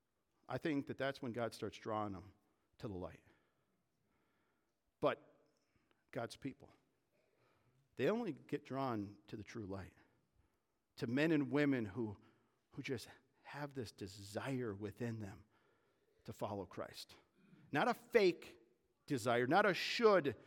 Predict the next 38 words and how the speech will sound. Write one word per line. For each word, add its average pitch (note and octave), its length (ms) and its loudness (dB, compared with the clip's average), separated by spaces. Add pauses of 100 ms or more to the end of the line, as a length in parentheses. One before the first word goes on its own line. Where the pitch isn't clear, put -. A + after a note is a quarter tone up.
(420)
desire, A2+ 640 2 (720)
but B2+ 100 -2
a A2 60 -2
burning D3+ 640 0
passion C3+ 580 -6
to G#2 60 -8
be A2+ 140 -4
obedient A#2 640 -4
to G#2+ 80 -10
the G2+ 80 -8
King. F#2 280 -12 (1700)
Just A#2 180 -2 (120)
burning D3 760 4 (100)
within B2+ 300 2
them, G#2+ 160 -2
wanting C#3+ 640 4 (480)
to C3+ 80 -6
see C#3 160 -4
men C3 240 2
and C3+ 120 0
women C3 300 0
come B2+ 540 -2 (100)
to A2+ 100 -8
faith, C3 440 2 (420)
ch-, - 120 -14
holding E3+ 500 6
on D3 500 6
to C#3 120 -6
the, A#2+ 260 -2 (280)
to C#3+ 80 0
the B2+ 80 -2
deep D3 360 0
truths C#3+ 500 2
of A#2 100 -2
what B2+ 160 2
God's B2 320 0
Word A#2+ 220 -4
says. C#3 640 0